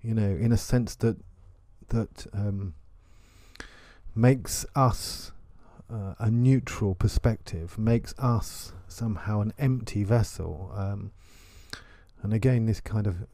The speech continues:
speaks to, uh, a bad abstraction. In order to respond with a positive or useful abstraction, I think it's necessary to kind of ground our understanding and reading of those within our particular biographies.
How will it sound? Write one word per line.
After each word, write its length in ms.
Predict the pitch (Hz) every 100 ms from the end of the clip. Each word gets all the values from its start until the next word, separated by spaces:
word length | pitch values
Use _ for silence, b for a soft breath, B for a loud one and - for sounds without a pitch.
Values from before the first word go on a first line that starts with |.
| -
speaks 540 | - - - 117 - -
to, 560 | - 113 104 101 92 -
uh, 420 | 95 87 82 78 -
a 80 | 95
bad 340 | 90 113 107
abstraction. 680 | 101 95 - 113 107 - 101
In 40 |
order 200 | 120 120
to 40 | 113
respond 440 | 110 - 117 113
with 100 | 98
a 60 | 95
positive 580 | - 127 120 - 101 95
or 100 | 98
useful 480 | 110 123 - 101
abstraction, 800 | 90 92 - 104 95 - 101 98 - B B B -
I 120 | -
think 160 | - 147
it's 140 | 131
necessary 420 | 127 113 113 120 107
to 80 |
kind 220 | - - 110
of 120 | 98
ground 480 | - 117 120 117 107
our 140 | 101
understanding 580 | 107 98 - 123 120 104
and 120 | 104
reading 280 | 113 127 104
of 140 | 95
those 380 | - 87 85 90
within 400 | 110 104 104 98 - - - -
our 180 | 123 107
particular 540 | - - 101 - 90
biographies. 1000 | 85 95 101 98 101 - - - - -